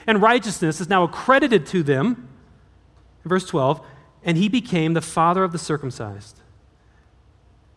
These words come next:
who are not only circumcised, but also follow in his footsteps of the faith of our father Abraham while he was still uncircumcised." All right, so he says that a bunch, makes, maybe felt a little uncomfortable with how many times we said circumcised there.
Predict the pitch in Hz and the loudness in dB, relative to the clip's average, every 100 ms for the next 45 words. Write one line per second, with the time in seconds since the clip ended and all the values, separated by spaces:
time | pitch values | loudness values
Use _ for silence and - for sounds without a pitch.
0 | _ - 190 160 175 175 170 147 - 214 | _ -2 2 4 2 2 -2 0 0 -2
1 | 156 - 120 127 135 135 131 - 151 160 | -4 -6 -6 -4 -4 -4 -6 -2 0 0
2 | 143 127 - 185 - 113 - - - 139 | -2 -6 -8 -10 -10 -12 -12 -20 -10 -8
3 | 131 127 - 160 190 202 160 135 123 - | -8 -10 -6 -4 -2 -4 -6 -6 -4 -4
4 | 143 147 143 143 127 117 120 120 139 127 | -4 -2 -4 -4 -6 -8 -8 -10 -10 -10
5 | - 147 139 123 - 131 127 - 107 110 | -8 -4 -4 -6 -10 -10 -12 -12 -14 -4
6 | 160 123 156 180 226 170 175 147 131 - | -4 -2 -2 0 2 2 2 0 -2 -4
7 | 156 151 - 170 165 - - 160 151 151 | -6 -8 -4 -2 -2 -4 -4 -2 2 0
8 | 131 170 147 120 127 131 139 123 - 131 | 2 -2 -4 -6 -6 -4 -4 -6 -2 -4
9 | - - - - - - 190 160 123 127 | -4 -18 -20 -20 -20 -4 -2 0 -2 -4
10 | 110 113 101 | -4 -6 -10